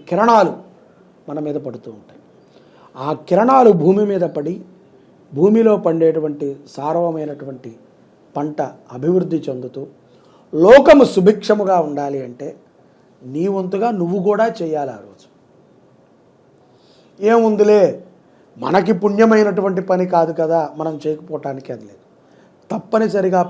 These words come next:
ప్రతి ఒక్కరూ చేయాలి. చేసి సూర్యుడికి నైవేద్యం పెట్టి ఆ ప్రసాదాన్ని భర్తకి పెట్టినట్లయితే ఆరోగ్యవంతులుగా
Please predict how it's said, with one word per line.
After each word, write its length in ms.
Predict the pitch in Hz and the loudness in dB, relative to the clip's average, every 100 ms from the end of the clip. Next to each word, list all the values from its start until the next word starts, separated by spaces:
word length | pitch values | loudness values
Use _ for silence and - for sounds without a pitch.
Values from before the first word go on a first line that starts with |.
| - | -4
ప్రతి 220 | 170 220 208 | -6 -4 -6
ఒక్కరూ 280 | 190 185 175 160 | -4 -2 -4 -6
చేయాలి. 320 | 127 110 - _ _ _ _ _ _ _ _ | -12 -16 -18 _ _ _ _ _ _ _ _
చేసి 280 | 151 160 165 190 - - _ - - | -4 -4 -4 -8 -10 -20 _ -20 -8
సూర్యుడికి 560 | 220 233 233 220 196 175 | 0 2 2 0 0 0
నైవేద్యం 440 | 160 160 151 151 151 | 0 0 0 -4 -4
పెట్టి 240 | 139 147 143 139 143 | -8 -10 -14 -12 -10
ఆ 20 | 151 - - | -10 -10 -10
ప్రసాదాన్ని 640 | 156 220 240 240 233 196 147 | -2 4 6 6 2 0 -8
భర్తకి 320 | 143 180 170 160 | -8 -8 -6 -6
పెట్టినట్లయితే 640 | 139 135 127 127 117 117 101 _ _ _ _ _ _ _ - 127 | -8 -10 -14 -18 -18 -18 -20 _ _ _ _ _ _ _ -16 -6
ఆరోగ్యవంతులుగా 760 | 151 160 156 151 139 139 127 | -2 -2 -4 -6 -8 -10 -10